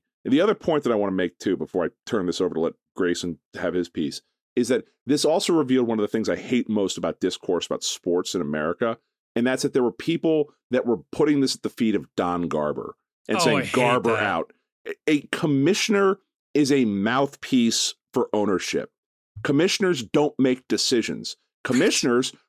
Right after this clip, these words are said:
Speaker 1: report the decisions that owners make at owners' meetings. And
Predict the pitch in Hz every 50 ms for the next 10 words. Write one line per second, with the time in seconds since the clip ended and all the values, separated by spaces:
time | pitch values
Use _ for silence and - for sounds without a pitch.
0 | _ - 110 131 - _ - - - 180 202 208 202 - - 170 139 120 131 -
1 | - - 123 107 98 101 107 107 107 107 - - - _ _ _ _ - 131 131
2 | - - 143 151 160 170 160 147 139 - 117 110 104 101 101 - - - 113 120
3 | - _ - 131 131 127 127 120 110 98 - 92 92 87 69 62 57 53 - -
4 | - _ _ 139 147 139 131 -